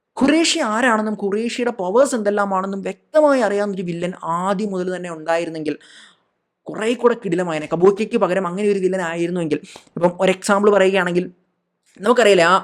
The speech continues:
അത്തരം ഒരു വില്ലനെയാണ് ഇത്തരത്തിൽ ഷെൻ റയാൾ എന്ന് പറഞ്ഞിട്ട് ആ ഒരു സിനിമയുടെ അവസാനം കൊണ്ട് കാണിച്ചത്. പക്ഷേ അത് വളരെ അവസാനമായതുകൊണ്ടും, ആ, ആ പടത്തിൻ്റെ ആ വളരെ അവസാനമായ ഒരു മിനിറ്റ്, രണ്ട് മിനിറ്റ്, ഒരു മിനിറ്റ് പോലും ഇല്ലെന്ന് തോന്നുന്നു, ആ ഒരു, ഒരു മിനിറ്റ് കാണിച്ചത് കൊണ്ട് അതിനെ മുഴുവൻ കാണിച്ചിരുന്നെങ്കിൽ കുറച്ചുകൂടെ ഭംഗിയായേനെ.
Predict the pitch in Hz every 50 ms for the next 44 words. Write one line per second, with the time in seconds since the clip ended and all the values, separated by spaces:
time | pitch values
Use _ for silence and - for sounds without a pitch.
0 | 156 175 175 - 254 262 262 262 262 240 233 240 262 247 226 226 220 214 220 214
1 | 226 226 220 - 190 202 220 226 226 208 196 208 208 208 202 208 196 190 196 196
2 | 190 190 190 190 190 196 190 185 202 202 185 175 180 220 214 - 254 262 277 269
3 | 208 196 180 185 190 170 165 160 160 156 170 185 - 262 254 269 262 240 - 262
4 | 285 285 262 240 240 233 - 254 247 254 240 226 214 208 208 208 233 220 202 202
5 | 190 196 196 190 - - - - - - - 180 175 175 165 196 220 226 214 202
6 | 214 - - 233 226 220 214 - - 233 247 262 285 311 294 269 247 277 269 277
7 | 254 240 220 208 214 247 240 233 220 220 233 226 214 214 220 226 226 214 226 214
8 | - - 208 254 294 320 320 285 - - 285 277 277 262 254 233 208 196 185 156
9 | 147 151 151 - - - - _ - 202 247 269 269 240 240 262 254 247 247 233
10 | 254 240 220 202 202 208 208 - 214 233 220 214 202 196 208 220 - - _ _
11 | - 196 233 247 214 269 294 320 269 226 208 208 262 277 269 240 214 208 208 208
12 | 208 196 202 208 233 - 185 165 - - 220 202 185 180 214 214 185 156 170 160
13 | 165 175 190 190 175 147 143 143 143 147 151